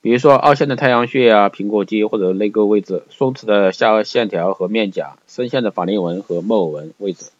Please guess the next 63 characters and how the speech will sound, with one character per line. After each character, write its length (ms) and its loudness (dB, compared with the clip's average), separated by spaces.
等。 160 -14
第 80 0
二 120 8
个 80 6
呢， 140 6
是 500 4
童 120 -2
颜 140 0
针 80 -2
的 100 2
成 240 -8
分 160 -2
是 160 -10
什 160 -10
么 80 -20
呢？ 60 -20
那 180 -4
童 160 2
颜 100 4
针 80 0
的 140 6
主 100 0
要 140 6
成 160 0
分 100 0
是 440 2
P 120 -10
R 200 0
I 340 0
A， 80 0
也 160 -8
就 80 -16
是 100 -16
我 60 -6
们 100 -8
说 100 -8
的 220 0
聚 180 -4
左 240 -6
旋 440 -4
乳 160 -12
酸， 320 -2
是 220 -2
一 120 2
种 540 -4
可 160 -2
以 120 2
被 180 2
人 180 -2
体 160 -10
吸 160 -8
收 320 -2
及 200 -6
自 160 -6
然 240 -2
分 180 -10
解 140 -6
的 80 -12
一 60 -10
个 140 -4
聚 160 -8
合 160 -8
物。 280 -4